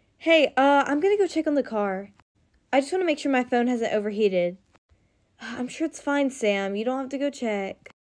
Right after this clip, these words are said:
No, I'm gonna go check. I'll go with you. Okay, I'll stay behind.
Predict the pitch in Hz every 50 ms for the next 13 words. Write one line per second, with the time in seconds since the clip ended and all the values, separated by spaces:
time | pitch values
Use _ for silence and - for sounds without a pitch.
0 | _ _ _ _ _ _ _ - 220 208 208 208 208 208 220 220 226 226 214 196
1 | 190 190 - - 190 180 180 180 - - - - _ _ _ _ _ _ _ _
2 | _ _ _ _ _ _ _ _ _ _ - 220 240 254 262 302 302 349 440 -
3 | 214 190 170 175 196 208 - _ _ _ _ _ _ _ _ _ - 233 240 277
4 | 277 240 240 240 - - 214 208 214 247 254 240 208 202 196 196 196 190 190 196
5 | 202 -